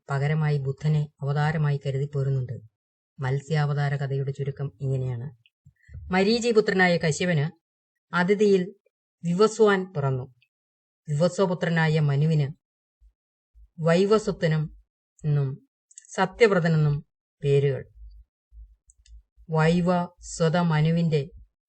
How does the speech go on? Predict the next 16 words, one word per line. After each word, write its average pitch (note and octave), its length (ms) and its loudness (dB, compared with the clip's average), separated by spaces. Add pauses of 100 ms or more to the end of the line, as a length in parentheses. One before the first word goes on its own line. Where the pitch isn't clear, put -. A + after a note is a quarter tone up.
കാലത്താണ് C#3+ 680 -2 (500)
വിഷ്ണുവിന്റെ D3 480 0
മത്സ്യാവതാര C3+ 720 -2
പ്രവി. B2+ 380 -6 (1000)
ബ്രഹ്മാവ് G#3+ 360 6
വേദം F#3 360 4
ചൊല്ലവേ D#3+ 400 0 (1080)
ഹയഗ്രീവൻ G3 640 4 (520)
എന്ന E3+ 200 0
അസുരൻ D3+ 440 0 (300)
വേദങ്ങൾ E3+ 540 2
കവർന്ന് D3+ 380 0
സമുദ്രത്തിൽ D3 520 -2
ഒളിപ്പിച്ചു. B2+ 420 -6 (1040)
ഹയഗ്രീവനെ D#3+ 580 0
വധിച്ച് D3+ 460 -2